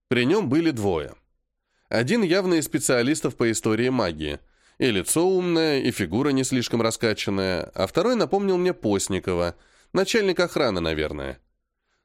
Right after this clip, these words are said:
Тот, кто заклинание передаст, если мы сейчас договоримся. «Мы посовещались, мой августейший брат,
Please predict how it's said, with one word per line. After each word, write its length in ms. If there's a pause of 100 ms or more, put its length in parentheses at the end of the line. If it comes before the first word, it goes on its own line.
Тот, 180
кто 260
заклинание 600
передаст, 540
если 300
мы 100
сейчас 320
договоримся. 640 (1500)
«Мы 340
посовещались, 1040
мой 320
августейший 680
брат, 440